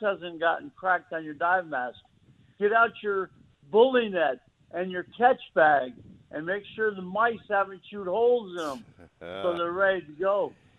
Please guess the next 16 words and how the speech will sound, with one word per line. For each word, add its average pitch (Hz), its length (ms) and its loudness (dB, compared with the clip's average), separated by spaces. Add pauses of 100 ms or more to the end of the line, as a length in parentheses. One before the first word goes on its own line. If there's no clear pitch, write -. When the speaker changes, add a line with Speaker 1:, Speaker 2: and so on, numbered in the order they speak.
(140)
Speaker 1:
And 175 200 -8
most 220 260 -4 (120)
critical 254 640 -2
of 170 140 -6
all, 208 560 0 (120)
Speaker 2:
Yeah. 76 220 -10
Speaker 1:
if 160 160 -10
you're 175 140 -4
gonna 214 280 -4
go 226 280 -2
in 214 100 -4
the 202 120 -2
daytime 190 880 0 (480)
for 190 120 -2
this 185 220 -2 (800)
fantastic 214 880 -2